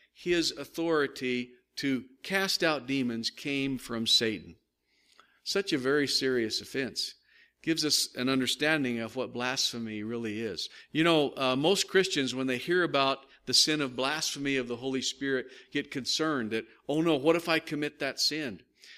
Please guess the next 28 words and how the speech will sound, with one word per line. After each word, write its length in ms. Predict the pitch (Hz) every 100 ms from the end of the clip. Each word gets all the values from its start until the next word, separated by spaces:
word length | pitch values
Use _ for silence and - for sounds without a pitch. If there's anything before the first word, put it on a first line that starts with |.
| - -
And 120 | 131
let 160 | 143 180
me 80 | 196
give 200 | 170 170
you 160 | 156
a 20 | 135
little, 460 | 139 143 131 113 120
uh, 280 | 117 113 -
secret 440 | - - 147 127 110
here. 240 | 110 104 - -
If 160 | 127 165
you're 120 | 220
concerned 720 | - 185 - - 180 180 180
that 220 | 151 -
you 120 | 156 143
have 280 | 139 120 - - _ -
committed 440 | 143 160 165 147
the 80 | 127
sin 340 | - 156 156
of 140 | 131 113
blasphemy 480 | 131 147 - 139
of 80 | 135
the 100 | 127
Holy 240 | 123 135 135
Spirit, 340 | - 139 127
you 160 | 127 135
haven't. 520 | 135 131 104 82 - _ _ _ _ - - _ _ _ _ _ -
Because 760 | 147 147 220 175 147 147 -